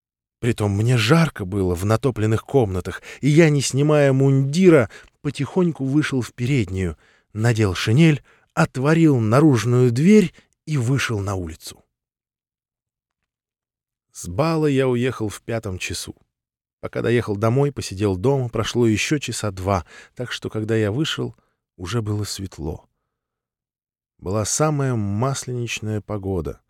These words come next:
Был туман, насыщенный водою снег таял на дорогах, и со всех крыш капало.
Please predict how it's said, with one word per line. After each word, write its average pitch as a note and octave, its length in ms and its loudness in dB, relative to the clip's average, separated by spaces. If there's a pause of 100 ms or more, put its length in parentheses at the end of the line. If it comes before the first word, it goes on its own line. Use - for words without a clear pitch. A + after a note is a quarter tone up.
(580)
Был G#2 220 -4 (180)
туман, G2+ 560 -2 (560)
насыщенный F#2+ 600 -6
водою F#2 440 0
снег A#2 540 -4
таял G2+ 420 -2
на F#2 140 -6
дорогах, F2 640 -4 (340)
и A2+ 80 -14
со A#2+ 100 -4
всех D#3+ 320 -4
крыш - 480 -10 (280)
капало. D2+ 580 -14